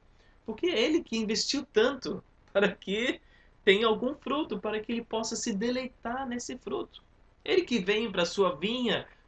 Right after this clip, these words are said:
pra, pra procurar se tem algum fruto. E o desejo dele é que todo filho, toda filha dele dê fruto, ao máximo possível. Mais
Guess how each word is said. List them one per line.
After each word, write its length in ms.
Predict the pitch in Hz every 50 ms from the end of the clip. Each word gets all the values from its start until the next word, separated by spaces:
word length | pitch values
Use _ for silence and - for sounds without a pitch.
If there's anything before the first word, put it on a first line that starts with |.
| _ -
pra, 140 | - 208 196
pra 220 | 185 - 214 202
procurar 560 | - - 247 - - 269 226 220 240 277 285
se 220 | 277 - - 233 -
tem 500 | - - 233 240 269 294 269 240 185 - - - _ _
algum 440 | - 190 190 180 190 202 196 190 180
fruto. 580 | 180 - - 151 139 127 123 - - 117 113 - _ _ _ _ _ _ - - _
E 60 | -
o 80 | 165 170
desejo 540 | 175 185 180 175 185 202 214 220 202 202 202
dele 400 | 175 156 180 196 220 220 214 196
é 60 | 190
que 200 | 190 - 196 185 - _ _
todo 420 | - 220 233 240 254 233 240 208
filho, 440 | 185 - - 202 202 196 196 196 185 -
toda 460 | - 214 214 233 254 247 233 208 185 - -
filha 320 | 214 214 233 233 220 202
dele 540 | 185 156 165 175 190 214 214 208 202 190 185 - - _ _ _ -
dê 220 | - - 214 220
fruto, 560 | 214 - - 180 196 208 208 - 175 147 127 - - _ _ _ _ _
ao 160 | - 220 220
máximo 680 | 214 202 190 190 214 233 269 - - - 240 240 247 240
possível. 720 | - 277 247 - - 254 254 294 294 - - - - - _ _ _ _ _ _ _ _ _ _ _ _ _ _ _ - - 127 139 143 - _ _ -
Mais 600 | - 180 208 220 269 320 302 - - - - -